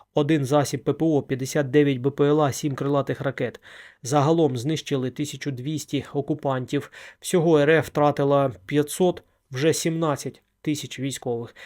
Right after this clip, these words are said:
Про це йдеться, е, в звіті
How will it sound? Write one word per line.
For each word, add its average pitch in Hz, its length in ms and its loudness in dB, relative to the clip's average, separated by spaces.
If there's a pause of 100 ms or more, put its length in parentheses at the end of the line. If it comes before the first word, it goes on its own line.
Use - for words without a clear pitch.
(180)
Про 143 120 -4
це 135 520 -2
йдеться, 135 680 0 (160)
е, 131 120 -6 (200)
в 131 540 -6
звіті 131 480 -8